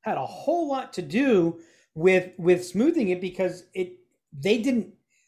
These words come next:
the, the key people that we were talking to didn't have to communicate with others.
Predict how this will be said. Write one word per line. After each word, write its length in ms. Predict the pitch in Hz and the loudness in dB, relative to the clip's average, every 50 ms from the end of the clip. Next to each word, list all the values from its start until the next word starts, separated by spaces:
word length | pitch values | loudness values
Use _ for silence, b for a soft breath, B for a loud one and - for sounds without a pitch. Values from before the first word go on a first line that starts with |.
| _ _ _ _ | _ _ _ _
the, 220 | 165 190 180 180 180 | 0 0 0 2 2
the 80 | 180 175 | 0 0
key 280 | 180 - - 254 254 | 0 0 0 0 0
people 280 | - - 262 247 254 220 | 2 2 0 2 2 2
that 160 | 214 202 196 | 2 0 0
we 60 | 196 | -2
were 100 | 170 165 | -4 -4
talking 400 | 165 - 208 254 277 277 277 220 | -4 -2 -4 -4 -4 -2 -4 -6
to 180 | - - 180 175 | -2 -2 -2 -2
didn't 300 | 143 123 175 180 180 175 | 0 -2 -4 -4 -4 -6
have 240 | 151 190 196 185 - | -6 -6 -6 -6 -8
to 80 | 165 | -12
communicate 720 | - - - 160 147 160 190 226 247 - - 208 185 180 175 | -14 -10 -8 -4 0 2 2 2 2 2 2 0 0 0 -2
with 140 | 151 147 | -2 0
others. 400 | 185 240 277 247 214 226 220 - | 2 2 2 2 0 -2 -2 -6